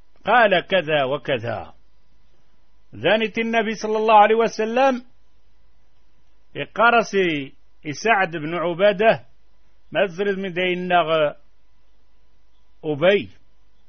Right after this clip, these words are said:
قيني كذا، قيني كذا."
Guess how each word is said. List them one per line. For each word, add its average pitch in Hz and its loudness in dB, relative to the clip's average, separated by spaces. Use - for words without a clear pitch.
قيني 156 -2
كذا، 202 -6
قيني 175 -6
كذا." 104 -10